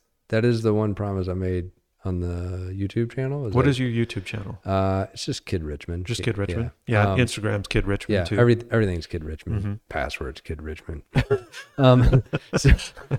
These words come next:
Speaker 1: so, uh, I made a promise to everyone in the vi-, in one of my videos. I said, "I'm not gonna make content that sucks."
Speaker 2: Mm-hmm.
Speaker 1: And, uh, I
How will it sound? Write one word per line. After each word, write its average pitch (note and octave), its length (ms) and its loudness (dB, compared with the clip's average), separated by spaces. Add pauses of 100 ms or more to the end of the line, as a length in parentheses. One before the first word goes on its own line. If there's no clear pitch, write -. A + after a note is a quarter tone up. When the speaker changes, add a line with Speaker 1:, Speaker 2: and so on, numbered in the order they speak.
Speaker 1:
so, A#2 400 6
uh, F#2 280 4 (540)
I G#2 140 2
made G#2 260 4
a F#2+ 380 0
promise G#2 420 -4
to G#2+ 120 -6
everyone G2 340 -4
in F#2+ 80 -4
the F#2 120 -4 (260)
vi-, G2+ 240 -6
in G2 80 -6
one G2 140 -4
of F#2+ 60 -4
my F#2+ 120 -6
videos. F#2+ 480 -4
I E2+ 40 -8
said, F#2+ 220 -8
"I'm F#2+ 200 -8
not F#2 140 -6
gonna F#2+ 160 -6
make F#2+ 300 -8
content F#2+ 500 -6
that F2+ 180 -12
sucks." - 600 -10 (120)
Speaker 2:
Mm-hmm. G#2 100 -4
Speaker 1:
And, E2 380 -4
uh, E2 260 -6 (1000)
I - 40 -20